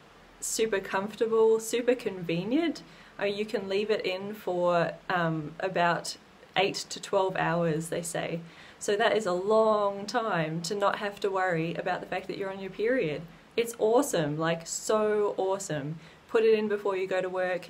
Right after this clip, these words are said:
You don't have to change it at work. You don't have to change it in no public restrooms or anything like that. You just come home and change it then, um, and wash it out, pop it straight back in. You know, it's amazing. Um,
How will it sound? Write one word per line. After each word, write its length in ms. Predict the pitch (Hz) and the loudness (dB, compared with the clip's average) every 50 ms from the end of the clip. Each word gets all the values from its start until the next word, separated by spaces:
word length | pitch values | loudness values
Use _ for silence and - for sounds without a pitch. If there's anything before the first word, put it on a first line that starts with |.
| - - | -16 -12
You 140 | - 202 208 | -8 -4 2
don't 180 | 202 196 202 | 2 2 2
have 160 | 214 208 202 - | 2 -2 -4 -6
to 60 | - - | -8 -8
change 300 | - 214 175 180 185 185 | -4 -4 -4 -4 -4 -4
it 60 | 185 | -2
at 120 | 185 170 | -2 -2
work. 360 | 180 185 180 180 180 180 - | 0 0 0 0 -2 -4 -4
You 80 | - 196 | -6 -4
don't 120 | 190 185 | -4 -4
have 120 | 196 208 202 | -6 -6 -6
to 80 | 190 | -6
change 300 | 185 - 202 185 185 180 | -6 -4 -4 -4 -4 -4
it 100 | 185 185 | -4 -4
in 120 | 180 175 180 | -4 -4 -4
no 160 | 175 175 175 | -2 -4 -4
public 440 | 170 170 - 185 175 185 180 165 165 | -4 -2 -4 -4 -2 0 -2 0 0
restrooms 560 | 175 170 170 170 - - 175 170 175 175 185 | 0 -2 -2 -2 -6 -6 -4 -4 -4 -4 -4
or 20 | |
anything 300 | 175 170 175 - - 180 | -4 -6 -6 -6 -6 -4
like 160 | 170 170 175 - | -4 -4 -2 -2
that. 320 | 156 156 160 160 - - - - - - - - | -2 -2 -2 -2 -4 -8 -16 -20 -20 -20 -16 -8
You 100 | - 202 | -4 0
just 180 | 190 190 190 - | 0 0 0 0
come 220 | - 214 185 185 | -2 -2 -2 -2
home 240 | 190 202 175 175 175 | 0 0 0 0 0
and 100 | 175 180 | -2 -4
change 280 | 175 - 190 175 175 170 | -2 -2 -2 -2 -2 -4
it 100 | 160 - | -4 -2
then, 380 | 190 175 156 143 151 170 214 - - - - - - - - - - - | -2 -2 0 -2 -4 -6 -10 -12 -16 -20 -20 -20 -20 -20 -20 -14 -4 0
um, 300 | 185 180 180 170 170 165 | 2 2 4 4 2 2
and 200 | 165 175 175 170 | 2 0 2 2
wash 180 | 175 175 175 - | 2 2 2 0
it 80 | 185 | 0
out, 240 | 180 175 170 - - - - - - - | 2 4 4 2 0 -4 -16 -20 -18 -12
pop 140 | - 202 208 | -10 -6 -4
it 80 | 202 | -4
straight 260 | - - 202 196 185 185 | 0 2 2 2 4 4
back 220 | 208 226 - 311 | 2 2 2 4
in. 260 | 339 285 180 165 170 170 | 4 4 4 2 0 0
You 80 | 240 233 | 2 2
know, 180 | 202 202 202 - - | 4 4 2 0 -2
it's 140 | 247 - - | -4 0 2
amazing. 960 | 240 247 254 269 302 330 359 359 359 339 - - 180 165 160 151 156 170 - - - - - - - - - - | 2 4 4 4 4 4 4 4 2 2 2 0 0 0 0 -2 -4 -6 -8 -12 -20 -20 -20 -20 -14 -4 0 2
Um, 440 | 196 185 170 165 165 160 165 170 | 4 4 4 4 4 2 0 -2